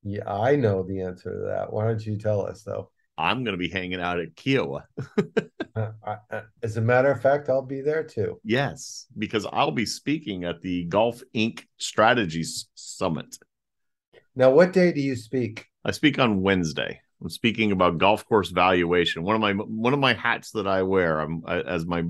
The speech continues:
Speaker 2: as a broker, I'm with, uh, Mark Mattingly of Landscapes, uh, Golf Management, and,
Speaker 1: I know
Speaker 2: um,
Speaker 1: Mark.
Speaker 2: Do you? Yeah, Mark's on my panel with me, and, uh, uh, Jeff Dugas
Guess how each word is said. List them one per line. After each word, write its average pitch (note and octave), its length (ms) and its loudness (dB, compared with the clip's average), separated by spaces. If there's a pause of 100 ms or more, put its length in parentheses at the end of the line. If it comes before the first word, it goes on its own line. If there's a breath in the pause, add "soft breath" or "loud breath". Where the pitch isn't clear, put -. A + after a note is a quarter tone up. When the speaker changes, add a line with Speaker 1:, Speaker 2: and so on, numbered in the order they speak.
Speaker 2:
as F#2 160 -2
a F2+ 60 4
broker, F2 540 4
I'm E2 180 -4
with, E2+ 320 -2
uh, E2 240 -2 (720 soft breath)
Mark A2 220 4
Mattingly G#2+ 600 4
of F2+ 80 2
Landscapes, G2 760 0
uh, F2 600 2 (340)
Golf F2+ 280 -2
Management, G#2+ 720 0
and, F2 640 -2
Speaker 1:
I E2+ 220 2
know D#3 180 2
Speaker 2:
um, A#2+ 80 -2
Speaker 1:
Mark. A2 420 -2 (280)
Speaker 2:
Do B2+ 100 8
you? G3+ 280 6
Yeah, A2+ 200 4
Mark's G2 360 0
on A#2 100 -2
my G#2 100 2
panel F#2+ 340 -2
with F2 120 -2
me, G2 160 -6 (120)
and, F#2 480 -4
uh, F2+ 300 2 (680)
uh, F2 400 0
Jeff G2+ 260 2
Dugas D#2+ 520 2